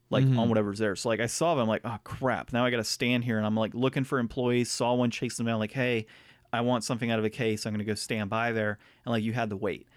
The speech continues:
Speaker 2: Yeah.
Speaker 1: And so other people were coming by, "Oh, Saturn Games," like, "No, no,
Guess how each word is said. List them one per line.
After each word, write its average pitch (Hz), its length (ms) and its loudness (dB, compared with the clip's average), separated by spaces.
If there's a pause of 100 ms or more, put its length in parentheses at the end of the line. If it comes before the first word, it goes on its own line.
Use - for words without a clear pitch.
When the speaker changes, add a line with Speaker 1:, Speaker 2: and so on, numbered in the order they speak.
(120)
Speaker 2:
Yeah. 120 280 4
Speaker 1:
And 131 80 2
so 143 180 0
other 151 240 2
people 135 280 -2
were 117 80 -2
coming 120 160 -4
by, 123 120 0
"Oh, 165 140 2
Saturn 151 380 0
Games," 143 140 -4
like, 120 120 0
"No, 139 180 2
no, 139 240 2